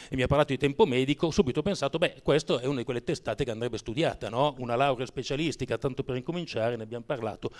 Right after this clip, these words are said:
potrebbe essere molto importante e appropriata. Bene, fra i fondatori di Linus, che voi tutti conoscete, ecco,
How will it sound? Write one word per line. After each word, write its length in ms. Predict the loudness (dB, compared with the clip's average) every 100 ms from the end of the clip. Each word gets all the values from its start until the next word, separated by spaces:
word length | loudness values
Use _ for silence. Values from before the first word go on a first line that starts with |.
| -16 -2
potrebbe 420 | 0 2 4 2
essere 300 | 2 -2 -2
molto 260 | 0 0 0
importante 640 | 0 -2 -2 -4 -4 -6
e 40 |
appropriata. 760 | -4 -4 -2 -4 -6 -12 -12 -14 -14 -18 -16 -16 2
Bene, 180 | 6 6
fra 120 | 6
i 20 | 4
fondatori 420 | 6 6 6 2
di 100 | 2
Linus, 760 | 2 2 2 2 2 4 4 4
che 80 |
voi 140 | 0 -2
tutti 220 | -2 -2
conoscete, 880 | -2 0 0 -2 -2 0 4 4 2
ecco, 280 | -2 -4